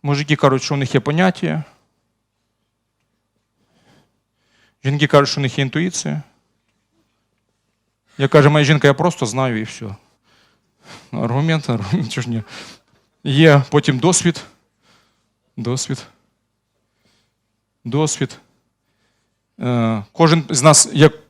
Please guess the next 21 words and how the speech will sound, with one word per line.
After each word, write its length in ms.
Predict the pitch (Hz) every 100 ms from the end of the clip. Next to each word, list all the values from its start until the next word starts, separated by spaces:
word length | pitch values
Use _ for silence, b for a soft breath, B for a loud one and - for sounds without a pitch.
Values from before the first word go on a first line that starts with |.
| _
мова 400 | - 151 151 147
йде, 160 | 143
коли 220 | 143 147 143
йде 180 | 139
про 280 | 139 147 147 B B B
сімейність, 640 | - 175 175 190 175 151
часто 340 | 170 156 -
люди 180 | 160 156
принесли 500 | - 160 160 156 170
своїх 320 | 151 160 165
сімей, 340 | - 180 175 165
свій 160 | -
чемоданчик, 680 | 156 - 170 175 196 180 -
і 20 |
він 140 | 156 151
дуже 220 | 160 156
сильно 220 | - 156
напрягати 480 | 143 139 139 127 120
може, 200 | 117 113
до 80 | 113
речі. 260 | 107 -